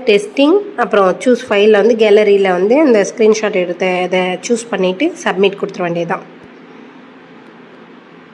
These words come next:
ஓகே, சப்மிட் ஆயிடுச்சு. நம்ம டாஸ்க் கம்ப்ளீட் பண்ணியாச்சு. இதே வந்து Instagram-லையும் இதே சேம் மெத்தட் தான் நம்ம பண்ண போறோம். அதையும் நான் வந்து பண்ணி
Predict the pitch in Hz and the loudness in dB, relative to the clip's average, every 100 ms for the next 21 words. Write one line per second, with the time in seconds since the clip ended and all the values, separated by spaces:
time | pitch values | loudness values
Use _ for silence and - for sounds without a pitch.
0 | - - - - - - - - - - | -20 -20 -20 -20 -20 -20 -20 -20 -20 -20
1 | - - - - 190 - - - - - | -20 -20 -18 -10 -10 -10 -16 -20 -12 -8
2 | 196 208 202 180 175 180 - - - - | -4 -4 -2 -4 -6 -8 -8 -10 -18 -20
3 | - - - - - - - - - - | -20 -20 -20 -20 -20 -20 -20 -20 -20 -20
4 | - - - - - - - - - - | -20 -20 -20 -20 -20 -20 -20 -20 -20 -20
5 | - - - - - - - - - - | -20 -20 -20 -20 -20 -20 -20 -20 -20 -20
6 | - - - 247 220 220 240 254 247 240 | -20 -20 -6 0 0 0 -2 -2 -2 -2
7 | 226 247 240 220 214 220 277 247 254 262 | 0 -2 2 2 2 0 0 2 4 6
8 | 233 226 269 240 - 262 240 233 254 226 | 6 6 4 4 2 0 2 4 4 4
9 | 226 233 220 240 240 208 202 220 220 208 | 2 2 2 4 2 0 -2 2 2 2
10 | 190 190 202 196 202 240 247 214 190 220 | -2 -2 -2 0 4 4 2 -2 2 4
11 | 240 214 190 202 196 196 | 4 4 2 -2 -2 0